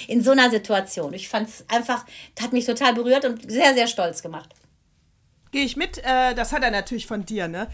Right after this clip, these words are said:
Speaker 2: Also ich glaube auch, äh, ich glaube auch an das Gute im Menschen und an die Liebe und das kriegt man, äh, das kriegt man geschenkt von Gott. Also ich glaube natürlich überhaupt nicht an die katholische Kirche,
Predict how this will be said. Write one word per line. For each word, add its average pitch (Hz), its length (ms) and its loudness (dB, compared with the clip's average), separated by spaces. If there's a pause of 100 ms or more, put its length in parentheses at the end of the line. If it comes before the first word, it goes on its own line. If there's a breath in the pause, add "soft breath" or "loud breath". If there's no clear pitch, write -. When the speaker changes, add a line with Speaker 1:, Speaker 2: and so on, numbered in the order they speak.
(300 loud breath)
Speaker 2:
Also 220 200 0
ich 269 220 -6
glaube 233 280 4
auch, 247 280 0
äh, 220 260 0
ich - 140 -6
glaube 262 260 2
auch 247 160 2
an 214 140 -6
das 202 220 -6 (100)
Gute 359 300 -4
im 262 180 -4
Menschen 247 340 -6
und 220 220 -4
an 214 100 -2
die 196 120 -8
Liebe 254 400 -2
und 202 260 -4
das - 300 -6
kriegt - 260 -8
man, 190 280 -2
äh, 160 140 -2
das 160 200 -6
kriegt - 220 -10
man 165 260 -4 (300)
geschenkt 175 520 0
von 151 260 -4
Gott. 139 320 -6 (100)
Also 151 300 -6 (280 loud breath)
ich - 120 -6
glaube 240 200 6
natürlich 208 280 -4
überhaupt 202 320 -4
nicht 220 120 -6
an 220 60 -4
die 208 60 -6
katholische 208 480 -8
Kirche, 220 400 -8